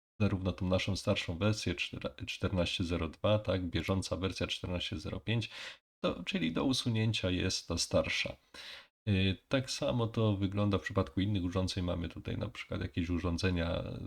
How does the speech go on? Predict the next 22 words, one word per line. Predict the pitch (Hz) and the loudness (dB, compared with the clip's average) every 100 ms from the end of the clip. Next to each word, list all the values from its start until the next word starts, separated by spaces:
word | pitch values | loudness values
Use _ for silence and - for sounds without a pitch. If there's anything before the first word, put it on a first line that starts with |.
| 95 _ _ | -12 _ _
związane | 92 90 90 85 85 78 - | -2 0 2 2 2 0 -2
z | 90 - - | -4 -6 -4
bezpieczeństwem | 90 90 - - 113 113 110 - 104 | -2 -2 0 2 4 4 2 2 2
dla | 98 101 101 107 | 2 0 0 0
A | 98 | 0
M | 95 98 92 | 2 0 2
D, | 98 95 - - - _ 98 | 4 4 0 -10 -14 _ -2
y, | 87 90 | 0 0
jakieś | 90 85 92 82 | -2 0 0 0
urządzenia | 85 85 80 92 | 0 0 0 0
systemowe. | 90 - - 92 90 107 131 123 - - _ - | 0 -2 -2 0 2 4 2 0 -6 -18 _ 0
Generalnie, | 151 135 127 127 117 110 - | 4 6 6 6 4 0 -4
mm, | 107 101 | 0 0
program | 98 107 110 107 98 95 95 | 0 4 4 6 4 2 4
nam | 92 | 2
tutaj | - 98 87 | 0 -2 0
zaznaczył | 85 87 90 101 - | 0 2 4 4 2
tak, | 85 92 90 - | 0 0 0 -2
y, | 104 | 0
domyślnie | 85 90 92 - 90 | 2 2 0 0 -2
sześć | - 90 - | 0 0 0
sterowników. | - 87 80 107 123 - 117 - | 0 0 2 0 0 -2 -4 -10